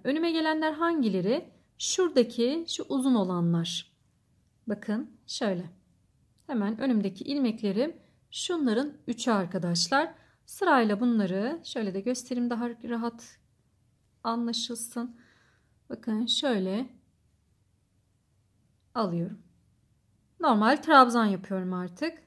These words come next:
Dolama yapmıyorum. Sadece dolamayı burguları yaparken diğerini yine bakın sıradakini yine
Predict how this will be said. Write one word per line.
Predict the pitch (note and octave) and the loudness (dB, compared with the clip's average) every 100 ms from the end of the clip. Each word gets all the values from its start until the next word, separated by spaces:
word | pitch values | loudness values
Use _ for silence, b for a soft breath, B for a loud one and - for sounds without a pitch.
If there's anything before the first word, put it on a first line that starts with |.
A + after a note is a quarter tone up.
| _ - | _ 0
Dolama | A#3+ G#3 A#3+ | 2 2 2
yapmıyorum. | D4 A3+ G#3 G3+ F3 F3+ C4 | 2 0 0 -2 -2 -4 -4
Sadece | E4 D4 A#3 G3+ G#3 | 2 4 4 2 0
dolamayı | A#3 A3 G#3+ E4 | 2 2 0 0
burguları | C4+ A#3 A3 C#4+ | 0 0 0 0
yaparken | C#4 A3 G3+ F#3+ F#3+ G#3+ E4 - | 0 0 -2 -2 -2 -4 -4 -2
diğerini | D#4 C#4+ C#4 | 0 2 4
yine | C4 A3 G3+ | 4 4 2
bakın | G3+ A3 | 0 -2
sıradakini | A3 - C4 A#3+ A3+ G#3+ F#3+ F3 | -2 0 2 2 0 -2 -2 -2
yine | E3+ | -2